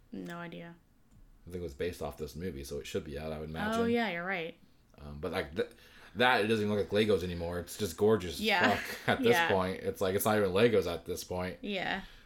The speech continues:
Speaker 2: Um, so that's it for, for the Games with Gold for January.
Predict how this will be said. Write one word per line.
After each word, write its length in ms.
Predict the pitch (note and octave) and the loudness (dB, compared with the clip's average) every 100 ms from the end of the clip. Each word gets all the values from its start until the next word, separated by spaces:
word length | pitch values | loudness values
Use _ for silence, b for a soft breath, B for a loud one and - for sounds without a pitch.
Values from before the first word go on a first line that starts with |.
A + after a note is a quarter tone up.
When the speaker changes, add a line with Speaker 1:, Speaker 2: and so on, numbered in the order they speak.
| - | -4
Speaker 2:
Um, 560 | G3 G3+ G2 F2+ F2 G2+ | 0 4 4 2 -2 -4
so 100 | - | 4
that's 180 | B2 B2+ | 6 8
it 220 | B2+ - | 6 6
for, 400 | - A2 G#2+ G2+ - | 4 4 6 4 0
for 80 | G2 | -6
the 120 | F2 D2 _ - | -6 -10 _ -4
Games 200 | G#2 G#2 | -2 0
with 120 | E2+ | 0
Gold 240 | G#2 G#2 | 2 2
for 80 | - | 2
January. 560 | F2 F#2 F#2 D#2+ E2+ | -2 -2 0 -4 -6